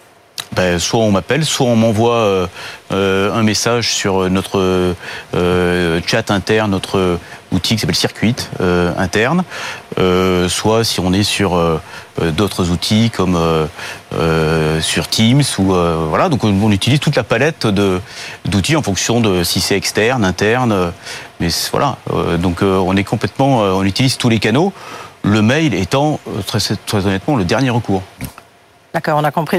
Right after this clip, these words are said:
Speaker 2: on a compris le message dans tous les cas, parce que c'est pas sûr que ce soit le cas pour tout le monde. Vous venez de mettre deux milliards, hein, sur la table, c'est quand même une somme importante, euh, au regard d'Atos,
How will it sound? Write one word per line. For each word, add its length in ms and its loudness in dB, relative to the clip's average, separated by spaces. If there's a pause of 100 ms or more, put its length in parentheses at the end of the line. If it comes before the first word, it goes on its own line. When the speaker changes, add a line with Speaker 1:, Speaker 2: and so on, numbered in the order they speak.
(160)
Speaker 2:
on 80 2
a 80 4
compris 240 -2
le 60 2
message 320 2
dans 100 -2
tous 80 -2
les 100 2
cas, 180 2
parce 120 -4
que 40 -4
c'est 80 0
pas 140 0
sûr 160 -2
que 60 -4
ce 80 0
soit 340 0 (340)
le 60 -6
cas 120 0
pour 140 0
tout 120 -2
le 40 4
monde. 160 2 (200)
Vous 80 0
venez 160 4
de 60 2
mettre 180 0
deux 140 0
milliards, 460 2
hein, 140 0
sur 260 -4
la 120 0
table, 280 0
c'est 60 -6
quand 120 0
même 100 -2
une 60 -2
somme 340 -4
importante, 600 -2
euh, 340 2
au 120 2
regard 340 0
d'Atos, 440 0